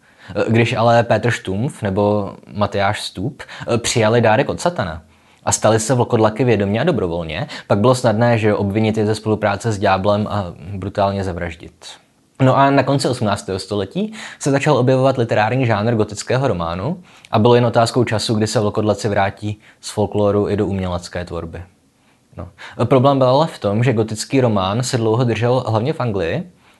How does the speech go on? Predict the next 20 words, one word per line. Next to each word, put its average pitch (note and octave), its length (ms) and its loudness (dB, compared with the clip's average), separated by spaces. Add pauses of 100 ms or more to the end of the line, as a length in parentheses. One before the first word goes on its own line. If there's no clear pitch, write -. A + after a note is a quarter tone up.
(200)
kde A2+ 260 2
ale A#2+ 200 6
nežili A#2 300 4
prakticky A2 440 -2
žádní A2 260 2
vlkodlaci. G2+ 680 -2 (640)
No, G2 60 -14
což G2+ 160 -6
oč-, - 220 -4
očividně G#2 420 2
souvisí G#2 420 0
s G#2 100 -8
tím, G2+ 280 -2
že G#2 120 2
vlci G2 340 -2
v - 80 -10
Anglii G2 340 -2
v F#2 40 -12
podstatě G2+ 340 -6
vyhynuli G2 460 -2